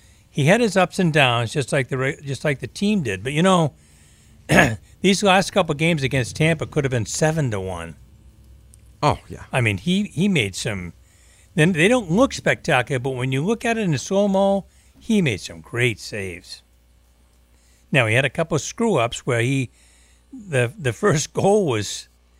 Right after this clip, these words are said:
Speaker 1: was it not, was it last night or the night, but he tried to pass it off to one of his defensemen, and there was a miscommunication. It went right to the other team. It's like,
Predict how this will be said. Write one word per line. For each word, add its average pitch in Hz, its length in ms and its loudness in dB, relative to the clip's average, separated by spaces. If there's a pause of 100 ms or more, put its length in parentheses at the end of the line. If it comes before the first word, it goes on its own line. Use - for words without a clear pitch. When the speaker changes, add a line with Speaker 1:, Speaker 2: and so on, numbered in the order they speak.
(640)
Speaker 1:
was 135 140 -6
it 170 60 -8
not, 170 240 -2
was 175 180 -4
it 156 80 -4
last 165 340 -4
night 214 140 -2
or 190 60 0
the 151 80 0
night, 151 180 -2
but 160 100 -10
he 113 80 -4
tried 147 300 -2
to 131 80 -2
pass 151 400 -6
it 151 80 -8
off 139 200 -2
to 147 100 -6
one 139 160 -4
of 131 80 -6
his 113 140 -6
defensemen, 143 420 -4
and 117 100 -2
there 110 80 -6
was 104 160 -10
a - 20 -10
miscommunication. 139 920 -6
It 120 100 -12
went 131 160 -16
right 135 180 -8
to 151 80 -20
the 135 120 -6
other 131 160 -6
team. 147 340 -14
It's 104 120 -18
like, 110 200 -12